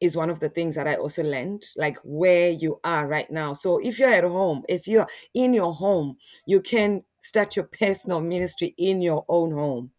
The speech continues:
And then, and, and it moves out as well at church, at work, like I was saying that, uh, but before, but as well, the strangers that we meet, the strangers that we meet in, in the places that we,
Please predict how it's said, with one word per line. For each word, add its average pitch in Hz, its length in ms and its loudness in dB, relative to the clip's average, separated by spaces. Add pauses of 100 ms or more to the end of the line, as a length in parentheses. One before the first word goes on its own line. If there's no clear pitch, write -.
And 196 220 2
then, 202 220 0
and, 190 340 -2
and 196 160 0
it 180 100 2
moves 202 240 2
out 175 160 2
as 175 160 -2
well 160 320 2
at 165 140 -4
church, 156 540 -2
at 180 120 0
work, 185 280 0
like 160 160 -2
I - 20 -2
was 147 160 -4
saying 170 200 -2
that, 127 180 -6 (100)
uh, 123 320 -6
but - 160 -6
before, 170 260 -4
but 202 240 -2
as 208 140 0
well, 226 400 2 (380)
the 202 80 0
strangers 233 560 2
that 156 200 -2
we 151 120 -4
meet, 139 360 -8
the 175 140 0
strangers 233 480 4
that 180 220 -2
we 202 80 0
meet 190 400 -2
in, 170 420 -8
in 170 320 -8
the - 80 -6
places 220 460 2
that 170 200 0
we, 170 240 -2